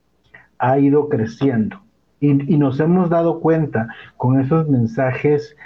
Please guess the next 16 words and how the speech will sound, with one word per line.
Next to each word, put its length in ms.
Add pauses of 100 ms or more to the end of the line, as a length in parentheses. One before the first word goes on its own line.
(280)
de 160
odio, 440
pero 280 (140)
sobre 420
todo 360
esa 260
homofobia, 800 (180)
ha 140
crecido 880
inmensamente 1120
esa 200
homofobia 840 (360)
dentro 560
de 120
los 280
hogares. 680